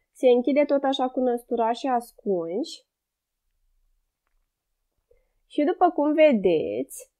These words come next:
are o parte scurtă și o parte foarte, foarte lungă. Mi s-a părut un model de neratat. Eram absolut sigură că îmi doresc această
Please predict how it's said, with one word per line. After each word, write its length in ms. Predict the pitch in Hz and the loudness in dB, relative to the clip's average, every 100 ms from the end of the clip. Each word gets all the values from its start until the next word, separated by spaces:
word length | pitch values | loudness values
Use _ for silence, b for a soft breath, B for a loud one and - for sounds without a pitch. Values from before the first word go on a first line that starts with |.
| _ _ | _ _
are 280 | - 208 320 | 2 4 6
o 120 | 320 | 6
parte 520 | 320 254 254 302 330 | 6 8 8 8 0
scurtă 1000 | 311 - - 269 185 - - 170 190 349 - _ _ _ _ - | -2 -4 -2 2 2 2 -4 -2 -2 -4 -8 _ _ _ _ -6
și 100 | - 392 | 2 2
o 20 | 381 311 | 6 6
parte 300 | 311 320 320 311 | 6 4 -2 -2
foarte, 480 | - 269 277 277 285 | 0 2 2 0 -4
foarte 420 | - 214 220 - 269 262 208 | -2 -2 -2 0 2 2 0
lungă. 720 | 208 202 208 196 196 196 208 - | -4 -4 -6 -4 -2 -4 -6 0
Mi 180 | 220 | 2
s-a 220 | 214 226 226 | 4 2 2
părut 440 | 233 214 247 277 277 - | 2 2 4 2 -2 -8
un 160 | - 240 | -4 -2
model 520 | 226 214 220 247 233 | 0 2 6 6 6
de 140 | 196 233 247 | 4 2 4
neratat. 640 | 233 226 214 214 208 170 165 _ | 2 0 -2 -2 -2 -2 -4 _
Eram 340 | - 190 240 262 | -6 0 2 2
absolut 500 | 247 247 240 240 226 | 2 0 2 2 0
sigură 480 | - 254 196 190 185 | -4 -4 -2 -2 -2
că 120 | 196 | -4
îmi 180 | 196 185 | -2 -2
doresc 360 | 185 202 208 | -2 -4 -4
această 460 | 190 190 202 - | -4 -2 -6 -6